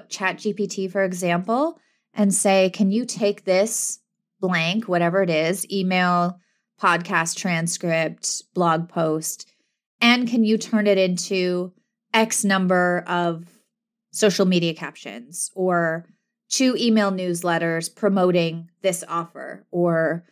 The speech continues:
two email newsletters for this particular type of person or this ideal audience?"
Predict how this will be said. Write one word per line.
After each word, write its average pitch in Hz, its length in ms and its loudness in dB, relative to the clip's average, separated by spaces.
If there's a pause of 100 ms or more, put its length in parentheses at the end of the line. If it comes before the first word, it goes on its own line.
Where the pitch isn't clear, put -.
two 240 560 4
email 220 320 6
newsletters 185 720 2
for 202 140 2
this 185 380 2
particular 175 1000 -4
type 202 260 2
of 175 280 -2
person - 560 -8 (380)
or 196 160 2
this 180 260 2
ideal 175 600 0
audience?" 160 600 -6